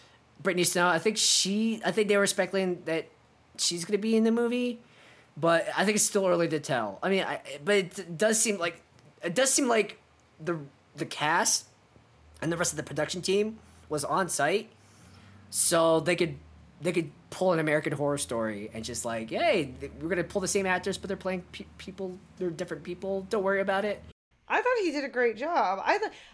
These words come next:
Speaker 2: all in all, all in all, I, again, I know I've said this a million times already, but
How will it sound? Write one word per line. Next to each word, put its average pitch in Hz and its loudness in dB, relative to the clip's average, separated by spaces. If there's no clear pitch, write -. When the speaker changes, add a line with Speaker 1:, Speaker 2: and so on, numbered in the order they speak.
Speaker 2:
all 339 10
in 359 4
all, 285 8
all 277 6
in 277 0
all, 220 4
I, 240 4
again, 180 -4
I 214 0
know 233 0
I've 208 0
said 190 -6
this 185 -2
a 202 -8
million 175 -8
times 175 -10
already, 165 -6
but 170 -8